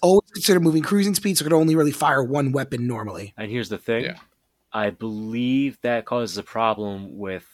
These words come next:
Speaker 2: ordnance type
Speaker 1: The de-
Speaker 2: weapons.
Speaker 3: Yes, it does.
Speaker 1: Yes.
Speaker 2: Which is why the
Speaker 1: Demolisher.
Speaker 2: Thunderer is, like, super non-functional.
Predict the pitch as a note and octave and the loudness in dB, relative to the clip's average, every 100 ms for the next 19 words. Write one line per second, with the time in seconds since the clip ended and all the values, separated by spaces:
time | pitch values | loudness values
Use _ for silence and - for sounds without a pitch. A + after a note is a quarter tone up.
0 | _ _ - C3+ B2+ F#3+ E3+ - - F2 | _ _ -6 -4 -4 -6 -10 -12 -10 -12
1 | - F2 C#3 C#3 - - - _ F2+ E2+ | -10 -10 -4 -4 -6 -14 -16 _ -8 -6
2 | E2 - - D#3 C#3+ A2+ - A2+ A#2 G#2+ | -6 -8 -2 0 2 2 0 2 4 2
3 | A#2 C#3+ D#3 D3 D#3+ E3 G#2+ E2+ D#2 D2 | 0 0 2 4 4 2 -2 -4 -8 -12
4 | _ _ _ A2 G2 - - _ A2 F#2+ | _ _ _ -10 -8 -8 -12 _ -10 -10
5 | - - - - - - E3 - A2 G2+ | -8 -8 -4 -2 -2 -2 -4 -2 -2 -2
6 | F2 - F#2 - - E2 D#2 | -6 -6 -8 -6 -12 -12 -20